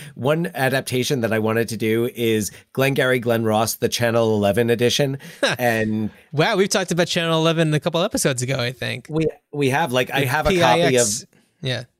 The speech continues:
Speaker 1: I, I have a copy of, of the script, and I was, and I was just like, "Oh man, wouldn't it be fun to do, like, just take out all the profanity and just ch-, switch it out for the most ridiculous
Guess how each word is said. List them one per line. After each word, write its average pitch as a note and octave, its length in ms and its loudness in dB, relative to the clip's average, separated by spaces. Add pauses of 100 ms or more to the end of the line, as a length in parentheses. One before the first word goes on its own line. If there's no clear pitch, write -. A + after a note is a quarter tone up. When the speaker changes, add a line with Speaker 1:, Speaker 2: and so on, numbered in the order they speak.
Speaker 1:
I, D3 240 -2
I C#3+ 100 2
have C3+ 240 0
a C#3 60 -4
copy B2+ 520 0
of, A2+ 560 -4 (120)
of F#2+ 240 -2
the G#2 80 -4
script, - 540 -4 (300)
and B2+ 140 2
I A#2+ 80 2
was, A#2 420 -2
and B2+ 140 0
I B2+ 80 4
was A#2+ 160 2
just B2+ 200 -4
like, B2 220 0
"Oh D3 120 0
man, B2+ 240 0
wouldn't C3 180 0
it G3+ 100 -2
be F3+ 120 -2
fun B2 340 -2
to C3+ 140 -4
do, A2+ 560 0 (300)
like, B2+ 200 0
just C3 220 -6 (320)
take B2 320 -2
out A#2 360 0
all A2 280 -2
the A#2+ 100 -4
profanity A#2+ 960 -2
and A2 500 -6
just A2 220 -8
ch-, - 220 -12
switch - 480 -6
it C3+ 80 -2
out A2+ 240 -2
for B2 120 -2
the G#2 160 -8
most A2 220 -6
ridiculous A2+ 760 -4